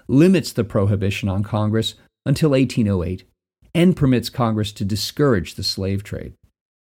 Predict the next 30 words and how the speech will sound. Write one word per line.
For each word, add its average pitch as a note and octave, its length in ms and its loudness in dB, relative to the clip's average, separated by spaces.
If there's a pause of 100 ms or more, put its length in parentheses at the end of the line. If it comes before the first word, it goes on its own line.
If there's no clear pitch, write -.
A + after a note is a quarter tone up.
(140)
It's - 100 -4
interesting A#2 480 2
to G2 80 0
note A2 400 2
that F#2+ 200 -2
in G2+ 160 2
March B2+ 560 0 (140)
eighteen G#2+ 300 -4
oh G2 80 -2
seven, G#2+ 400 0
President G#2+ 460 -2 (200)
Thomas G2+ 300 -4
Jefferson C#3 480 -2
signed C#3+ 440 -2
into F3+ 220 2
law F2 280 0
an F#2+ 140 -4
act G2+ 260 -4
of A#2+ 100 -10
Congress G#2+ 540 -4 (260)
prohibiting B2+ 640 2
the D2+ 100 -6
slave F2 380 -6
trade, - 340 -10 (420)
effective G#2 400 -2
January G2+ 480 0
first, A2 440 -2
eighteen G2+ 340 -4
oh G2 100 -2
eight. G2 220 -2